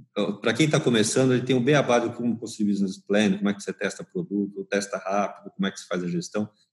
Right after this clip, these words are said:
Acho que é um investimento, obviamente, né, que você tem que fazer, mas vale muito a pena. E tem uns livrozinhos que também não, não digo que é de cabeceira, mas vale a pena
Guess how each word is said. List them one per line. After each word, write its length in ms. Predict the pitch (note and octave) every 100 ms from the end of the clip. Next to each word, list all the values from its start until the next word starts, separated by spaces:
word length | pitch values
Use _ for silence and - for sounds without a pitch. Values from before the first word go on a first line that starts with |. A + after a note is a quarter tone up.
| _
Acho 180 | G#2+ G#2+
que 160 | F#2+ F2
é 80 | G#2+
um 100 | C3
investimento, 640 | B2+ A#2 - G#2+ A2 G#2+
obviamente, 500 | G#2 F2+ F2 G#2 -
né, 80 | -
que 60 | -
você 80 | -
tem 100 | F2
que 80 |
fazer, 260 | - F2 G2
mas 200 | A#2 A2+
vale 220 | G#2+ A2
muito 420 | A2 G#2 A#2 B2+ C3
a 60 |
pena. 320 | - D#2 C2+ - _ _ _ _ _ _ _ _
E 100 | D#3+
tem 180 | D#3 G3
uns 200 | B3 G#3+
livrozinhos 600 | G3 F#3 F#3 C#3+ D#3 D3+
que 100 | F3
também 260 | D3+ D3+ D#3+
não, 540 | D#3+ D#3 D3 C3+ A#2+
não 420 | B2+ C#3+ C#3 B2
digo 220 | A#2+ C#3+ C#3
que 100 | C3
é 40 |
de 80 | A#2
cabeceira, 500 | A#2 A2+ G#2+ C3+ C3+
mas 180 | C3+ B2
vale 180 | C3
a 40 | B2+
pena 560 | B2+ B2+ B2 G#2+ G2+